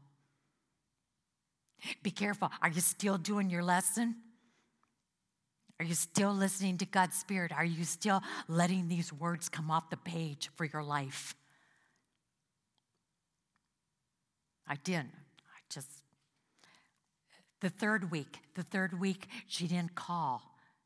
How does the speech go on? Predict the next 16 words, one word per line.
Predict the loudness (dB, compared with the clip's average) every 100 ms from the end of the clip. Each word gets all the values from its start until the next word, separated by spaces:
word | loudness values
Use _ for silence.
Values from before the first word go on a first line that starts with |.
| _ _ _ _
and | -8 -6
she | -6
didn't | -6 -6
show | -8 -8 -10 -14
up. | -20 -20 _ _ _ _ _ _ _ _ _ _ _ _ _
So | -2 2
I | 2
called | 2 2 2 0
over | -4
there | -2 -2
and | -2
her | -4
husband | -4 -6 -6
answered | -6 -8 -12
the | -14
phone. | -8 -6 -4